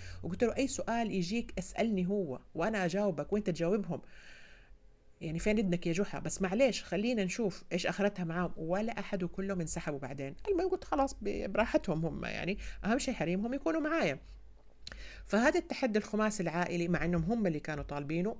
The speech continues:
ما استمر. تحدي الخطوة الأولى، آه، سويته أنا للمبتدئات، برضو واح-، واحد، واحد موسم وخلاص وقفنا، لأنه يضحك إنه أنا كنت شارطة بس المشتركات لأول مرة اشتركوا.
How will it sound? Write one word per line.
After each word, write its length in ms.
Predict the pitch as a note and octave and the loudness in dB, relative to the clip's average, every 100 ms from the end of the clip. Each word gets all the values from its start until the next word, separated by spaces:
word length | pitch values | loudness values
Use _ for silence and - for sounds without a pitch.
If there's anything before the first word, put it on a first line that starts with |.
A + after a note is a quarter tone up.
| - | -6
ما 160 | E3+ E3 | -4 -2
استمر. 440 | - - D#3 G3 - - - - | -4 -2 0 0 -2 -12 -10 -2
تحدي 320 | G#3 C4+ F#3 | 0 2 2
الخطوة 380 | F3 - G3+ D#3+ | 2 0 0 0
الأولى، 400 | - F3+ D#3 D#3 - - - | 2 2 2 0 -6 -16 -6
آه، 520 | E3 D3+ D3+ D3 D3 C#3+ | -2 -2 -2 -4 -6 -4
سويته 500 | - F3+ G3 F#3 D#3+ | 0 4 2 2 -6
أنا 80 | |
للمبتدئات، 800 | C#3+ C#3+ - D3+ D3 - D#3 - - - - | -8 -8 -6 -6 -4 -2 -4 -4 -12 -16 -10
برضو 420 | D#3+ E3 F3 D3 | -2 0 0 0
واح-، 300 | E3 - - | -4 -4 -6
واحد، 180 | E3 - | -6 -6
واحد 360 | - E3+ D#3 D3 | -4 -2 -2 -2
موسم 260 | D#3+ - C#3 | -2 -4 -8
وخلاص 340 | - D3+ - | -6 -6 -4
وقفنا، 480 | C#3+ C#3+ E3+ F3+ G#3 - - - - - | -6 -4 -2 -2 -4 -6 -14 -16 -14 2
لأنه 580 | F3+ - G#3 F3+ G3 G3+ - | 4 6 4 4 4 0 -2
يضحك 480 | E3+ F#3+ - F3 E3+ | 0 0 0 -4 -4
إنه 160 | D#3+ F#3 | -4 -4
أنا 100 | F#3 | -2
كنت 180 | F#3+ | -2
شارطة 460 | F3+ G#3 G#3+ G#3+ A#3 | 0 2 2 0 -4
بس 560 | D#3+ C#3+ A3+ - - - - | -2 0 0 0 -6 -8 -4
المشتركات 1000 | F#3+ F#3 E3+ E3 - F3 F3 G3+ G3+ - | 0 0 -2 -4 -4 -4 -4 -2 -4 -2
لأول 460 | E3+ - G3+ F3+ D#3+ | -2 2 4 4 2
مرة 340 | D#3+ C3+ B2 - - | 0 -2 -6 -10 -12
اشتركوا. 440 | - C#3 C3 - | -6 -6 -6 -12